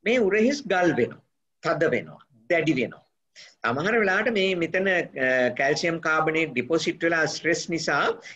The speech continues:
ගෙඩියක් වගේත් එන්න පටන් ගන්න. කොඳු ඇට පෙලේ අග. මොකද කරන්න ඕනේ? මේ අත් දෙක මෙහෙම තියලා, මේ අත් දෙක මෙහෙම තියලා කොඳු ඇට පෙල හොඳට බෙල්ල ඉහළ කොටස හොඳට මසාජ් කරන්න මේ විදියට.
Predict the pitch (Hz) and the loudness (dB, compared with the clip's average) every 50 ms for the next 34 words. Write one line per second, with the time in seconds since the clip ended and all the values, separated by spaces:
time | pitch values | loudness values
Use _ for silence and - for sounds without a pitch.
0 | _ _ 147 170 196 196 208 196 160 - - - 135 - 120 - - - 107 92 | _ _ -2 0 0 2 2 2 0 0 -2 -4 -6 -6 -6 -10 -14 -14 -14 -14
1 | 87 90 82 87 - 87 85 85 82 80 73 71 - _ _ _ _ _ _ - | -14 -16 -16 -16 -14 -14 -14 -16 -14 -14 -14 -14 -14 _ _ _ _ _ _ -8
2 | 143 151 143 135 135 117 110 - - - 95 82 78 - - _ _ _ _ - | -8 -6 -2 0 0 0 0 -2 -6 -8 -8 -12 -12 -14 -18 _ _ _ _ -6
3 | - 117 117 98 82 - - _ _ _ _ _ _ _ _ _ _ _ _ _ | -4 -4 -4 -4 -8 -8 -10 _ _ _ _ _ _ _ _ _ _ _ _ _
4 | _ _ - 175 - - 277 254 254 233 226 226 220 220 214 208 214 214 208 214 | _ _ -12 -4 -2 0 0 0 0 0 0 0 -2 -2 -2 0 0 -2 -2 -4
5 | 214 190 180 202 190 165 160 160 - 202 202 208 190 170 160 156 170 190 196 185 | -8 -6 -4 -2 0 -2 -2 -2 -4 -4 -2 -2 -2 -2 -2 -4 -4 -4 -4 -4
6 | 175 185 - - 165 175 170 131 104 101 113 151 - 453 - - _ _ _ _ | -6 -6 -10 -6 -2 0 2 2 2 2 2 2 0 -2 -4 -8 _ _ _ _
7 | _ _ - 165 170 156 156 156 170 185 185 196 180 170 170 180 185 190 180 214 | _ _ -4 -2 -2 -2 -2 -2 -4 -4 -4 -4 -6 -4 -4 -4 -4 -2 0 0
8 | 254 262 - 196 190 190 208 214 208 220 226 233 240 226 208 196 214 220 226 226 | 0 0 0 -2 -2 0 0 0 0 0 -2 -2 -2 -2 0 2 2 2 2 2
9 | 233 175 170 - - - _ 147 147 160 175 190 196 196 180 170 196 208 202 196 | 0 -4 -8 -14 -18 -18 _ -2 0 2 2 2 2 2 0 2 2 0 0 0
10 | 202 202 202 214 254 226 196 208 220 226 226 220 196 180 - 180 151 - - - | -2 -6 -4 0 -2 0 2 2 0 0 0 0 -2 -2 0 -2 -2 -2 -2 -2
11 | 127 113 117 120 120 120 120 113 110 98 95 - - - | -4 -4 -2 -4 -4 -2 -2 -4 -4 -6 -8 -10 -10 -16